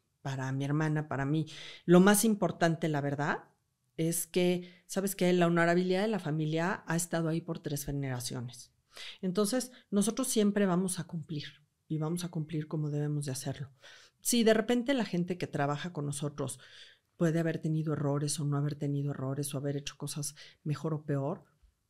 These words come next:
pues, ¿sabes qué? A veces pasa que los equipos no, no dan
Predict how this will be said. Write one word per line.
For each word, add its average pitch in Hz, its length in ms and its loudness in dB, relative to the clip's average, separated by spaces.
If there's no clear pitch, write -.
pues, 165 160 0
¿sabes 175 240 0
qué? 156 480 0
A 151 80 -2
veces 151 320 -2
pasa 165 420 -4
que 151 100 -4
los 143 180 -6
equipos - 400 -6
no, 165 560 4
no 165 260 4
dan 156 420 0